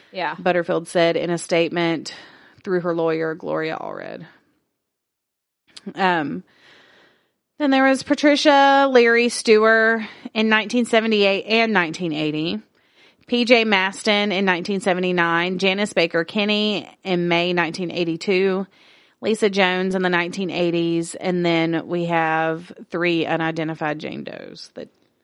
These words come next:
Speaker 2: didn't come forward.
Speaker 1: Oh,
Speaker 2: So,
Speaker 1: these poor babies.
Speaker 2: all of you women are queens
Speaker 1: Yep.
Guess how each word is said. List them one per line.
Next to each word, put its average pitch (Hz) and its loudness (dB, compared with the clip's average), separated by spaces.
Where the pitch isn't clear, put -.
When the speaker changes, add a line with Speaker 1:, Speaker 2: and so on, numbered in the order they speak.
Speaker 2:
didn't 156 -8
come 156 -12
forward. - -14
Speaker 1:
Oh, 214 -8
Speaker 2:
So, 233 4
Speaker 1:
these - -16
poor 185 -12
babies. 156 -12
Speaker 2:
all 220 8
of 262 2
you 294 4
women 247 4
are 214 0
queens 190 -2
Speaker 1:
Yep. 196 -2